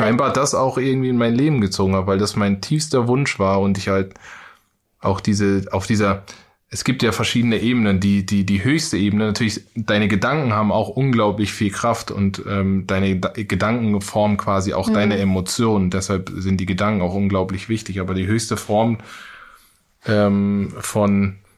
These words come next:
Speaker 1: von Energie ist einfach die Emotion und, äh,
Speaker 2: Liebe.
Speaker 1: ja, ist ja auch eine Art von Emotion. Und wenn du's halt schaffst, und vielleicht komme ich da mal kurz zurück auf das Thema, was ich vorhin gesagt habe.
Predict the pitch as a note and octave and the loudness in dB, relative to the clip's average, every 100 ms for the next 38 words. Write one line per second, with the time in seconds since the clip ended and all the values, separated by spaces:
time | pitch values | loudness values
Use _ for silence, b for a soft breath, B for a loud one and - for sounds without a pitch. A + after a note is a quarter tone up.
0 | - - G#2 F#2+ G2+ F#2+ A2+ A2 D#2+ G2 | -16 -2 0 2 0 2 0 0 0 0
1 | G2 - E2+ F#2+ F#2 - G#2 F#2+ F#2 - | -2 -4 -2 0 0 -2 -2 -2 -4 -12
2 | _ - A#2+ G2 F#2 F2+ - - b b | _ -16 -4 -2 0 -4 -10 -18 b b
3 | b b - F#2+ F2+ - F#3 A3 G3 F3+ | b b -6 0 2 2 2 2 0 -4
4 | F3 - _ _ _ - G2+ G#2 F#2+ - | -4 -12 _ _ _ -2 0 0 -4 -6
5 | - E2+ F#2 E2+ F#2 F2+ F#2 F#2 F#2 F#2 | -2 -2 -2 -2 -2 -4 -4 -2 -2 -2
6 | G2 F#2+ F#2 F#2 G2 G2+ - A2 F#2+ - | 0 0 2 2 2 0 0 -2 -2 0
7 | B2 - G#2 G2+ F#2+ - A2 - G2+ G2+ | -2 0 0 0 -2 -8 -10 -2 -2 0
8 | G#2+ G#2 G#2+ G#2+ G#2 G2+ A2+ - - A2 | 0 0 0 2 0 0 -2 -2 -2 -2
9 | G#2 B B B - G2 A2 - B2+ A2 | -2 B B B -4 -2 -4 -2 2 4
10 | G#2 G2+ F#2 A2 G#2+ G#2 A2 A#2+ - G2+ | 4 2 0 0 2 2 2 0 0 2
11 | G2+ B2 | 2 0